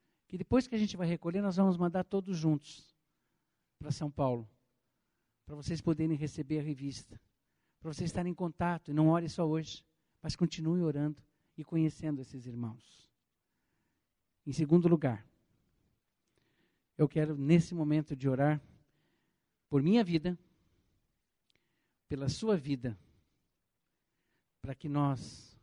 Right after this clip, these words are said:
sejamos fiéis. Em toda e qualquer circunstância. As oportunidades pra desonrarmos o nome do Senhor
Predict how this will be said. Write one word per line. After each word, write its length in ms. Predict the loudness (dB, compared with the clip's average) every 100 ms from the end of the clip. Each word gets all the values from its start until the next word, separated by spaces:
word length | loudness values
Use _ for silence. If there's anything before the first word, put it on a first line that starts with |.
| _
sejamos 840 | -8 -4 -2 -2 -2 -6 -14 -20 _ _ _ _ _
fiéis. 800 | -18 -16 -16 -20 -20 -20 -20 -20 _ _ _ _ _ _ _ _ _ _ _ _ _ _ _ _ _
Em 240 | 0 2 0 -4 _
toda 600 | 4 6 6 6 2 0
e 80 | -4
qualquer 720 | 0 -2 -2 _ -6 -6 -6
circunstância. 1120 | -10 -12 -12 -8 -8 -8 -8 -8 -8 -18 -20 -20 _ _ _ _ _ _ _ _ _ _ _ -6
As 220 | 0 2
oportunidades 1200 | 4 4 4 2 2 2 2 4 4 0 -4 -8
pra 160 | -6
desonrarmos 720 | -6 -4 -2 -2 0 0 0 0
o 80 |
nome 260 | 0 2 2
do 100 | -2
Senhor 460 | -4 -2 0 -2